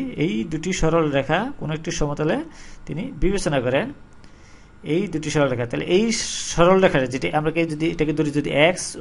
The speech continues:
ও এক্স ড্যাশ, এক্স ও এক্স ড্যাশ তিনি হরিজন্টালি এই ভূমির সাথে আনুভূমিক, আর ওয়াই ও ওয়াই ড্যাশ ভার্টিক্যালি, ওয়াই ও ওয়াই ড্যাশ ভার্টিক্যালি অর্থাৎ উলম্ব,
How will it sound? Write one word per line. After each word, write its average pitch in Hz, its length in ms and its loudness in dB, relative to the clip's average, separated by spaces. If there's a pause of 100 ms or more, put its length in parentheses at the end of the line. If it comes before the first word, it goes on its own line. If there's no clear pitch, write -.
(100)
ও - 20 6 (380)
এক্স 151 160 0 (120)
ড্যাশ, 139 280 0 (1080)
এক্স - 180 -2 (120)
ও - 20 0 (240)
এক্স 147 160 -2 (140)
ড্যাশ 160 180 0 (100)
তিনি 151 220 -2
হরিজন্টালি 156 640 6 (200)
এই 175 60 6 (100)
ভূমির 175 300 2
সাথে 156 240 2
আনুভূমিক, 151 460 2 (800)
আর 143 80 8 (180)
ওয়াই 190 300 10 (240)
ও - 20 8 (140)
ওয়াই 165 180 10 (120)
ড্যাশ 143 280 4 (520)
ভার্টিক্যালি, 165 680 6 (480)
ওয়াই 151 320 4 (240)
ও - 20 2 (220)
ওয়াই 143 220 2 (140)
ড্যাশ 151 260 2 (1080)
ভার্টিক্যালি 175 480 4 (640)
অর্থাৎ 214 200 0 (920)
উলম্ব, 233 300 12